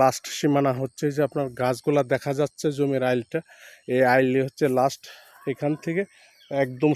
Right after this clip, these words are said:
সোজা আপনার জমিটি সামনের দিকে, জমিটি রাস্তার সাথে, একদম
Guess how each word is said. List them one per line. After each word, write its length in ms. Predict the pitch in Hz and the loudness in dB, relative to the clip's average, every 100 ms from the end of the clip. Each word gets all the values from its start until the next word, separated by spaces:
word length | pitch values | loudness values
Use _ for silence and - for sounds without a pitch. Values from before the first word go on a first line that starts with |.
| - | 0
সোজা 320 | - 147 151 151 | 0 2 6 4
আপনার 220 | 151 139 117 | 4 0 2
জমিটি 360 | 135 131 156 170 - - - - - - - _ _ _ - - - | 2 2 -2 -4 -8 -20 -20 -20 -20 -20 -20 _ _ _ -20 -20 -6
সামনের 420 | 139 131 139 139 123 | 0 2 4 2 2
দিকে, 240 | 120 113 - - _ _ _ - - - _ _ _ _ _ _ _ _ _ - | 2 2 0 -8 _ _ _ -20 -20 -20 _ _ _ _ _ _ _ _ _ -18
জমিটি 540 | 110 143 139 127 160 185 - _ _ _ _ _ - _ - | -2 0 2 0 -2 -2 -6 _ _ _ _ _ -20 _ 0
রাস্তার 460 | 123 131 - 160 - | 2 2 2 0 2
সাথে, 220 | 156 131 143 | -4 2 2
একদম 260 | 127 123 156 | 2 2 -2